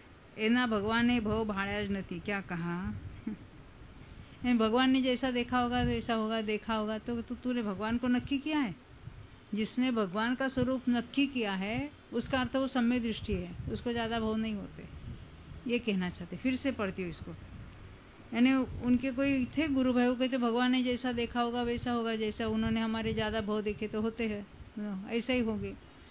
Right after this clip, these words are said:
तो कहते भगवान ने दीठू एम थाय, तो उस पर स्वामी जी ने बताते हैं, उस जमाने में जब वो अभी संप्रदाय में थे, मैं कीधु भगवान ने दीठू, भगवान जी ने बैठा, बैठा ने जिसने भगवान का निर्णय किया,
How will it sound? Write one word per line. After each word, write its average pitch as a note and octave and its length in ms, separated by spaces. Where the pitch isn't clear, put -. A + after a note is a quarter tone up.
तो A#3+ 80
कहते A#3+ 180
भगवान A3 440
ने B3+ 140
दीठू A#3 320
एम A#3+ 200
थाय, A3+ 300
तो A#3+ 80
उस A#3 120
पर B3+ 220
स्वामी B3 320
जी B3+ 140
ने B3+ 100
बताते A3+ 400
हैं, G#3 60
उस C#4 180
जमाने G3+ 460
में F3 180
जब A3+ 160
वो A#3+ 120
अभी B3 220
संप्रदाय A#3 500
में G3 260
थे, E3 100
मैं A#3+ 140
कीधु B3+ 300
भगवान A3+ 400
ने B3+ 120
दीठू, B3 380
भगवान G#3+ 440
जी B3+ 140
ने B3+ 200
बैठा, A3+ 720
बैठा A3 440
ने B3 140
जिसने A3 340
भगवान A3 360
का B3 140
निर्णय A3+ 420
किया, G#3+ 500